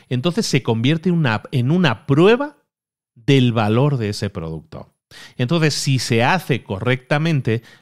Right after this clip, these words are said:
los testimonios van a empujar a la gente a realizar la compra. Y para eso, los testimonios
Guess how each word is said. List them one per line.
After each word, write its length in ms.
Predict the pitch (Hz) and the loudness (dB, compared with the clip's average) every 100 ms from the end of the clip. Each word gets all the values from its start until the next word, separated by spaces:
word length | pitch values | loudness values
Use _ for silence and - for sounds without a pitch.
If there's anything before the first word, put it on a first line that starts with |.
| - | -6
los 400 | 117 123 - - | -2 -2 -2 -4
testimonios 880 | 113 - 107 104 180 180 90 69 - | -4 -2 -2 0 2 0 -2 -8 -16
van 340 | - 107 123 147 | -10 -4 -2 0
a 40 | |
empujar 380 | 139 120 - 87 | -2 -6 -8 -10
a 80 | 80 | -8
la 140 | 82 | -8
gente 500 | - 180 170 80 - _ _ - | -4 -4 -4 -8 -10 _ _ -10
a 80 | 117 | -8
realizar 400 | 104 98 - 101 | -6 -6 -6 -8
la 160 | 95 | -8
compra. 400 | - 92 80 71 - - - | -10 -12 -12 -16 -18 -20 -8
Y 120 | - 147 | -2 2
para 300 | 156 147 185 | 2 2 2
eso, 380 | 226 113 95 - | 0 -4 -6 -4
los 300 | 123 127 - | 0 0 0
testimonios 840 | 175 180 180 165 113 104 104 - | 0 2 0 0 -2 -4 -8 -16